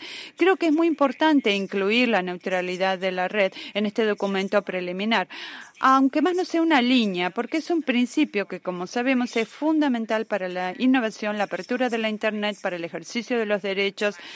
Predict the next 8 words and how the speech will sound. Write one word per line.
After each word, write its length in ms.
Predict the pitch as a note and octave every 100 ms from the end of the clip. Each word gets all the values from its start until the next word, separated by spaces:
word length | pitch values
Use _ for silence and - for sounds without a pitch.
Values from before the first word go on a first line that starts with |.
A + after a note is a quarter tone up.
| - -
para 320 | - G3 F#3+ F#3+
la 140 | F#3+
libertad, 800 | G3 F#3 F#3 F#3 - A3+ A3 G#3+ G3+ F#3 - - - - -
eh, 600 | F#3+ F3+ F3+ F3 F3 E3+ - A#3
de 500 | B3 - E3 D#3+ F3
expresión, 1200 | F3 - - F3 F3+ - - C4 B3+ B3 B3+ C4 -
y 140 | G3
de, 140 | E3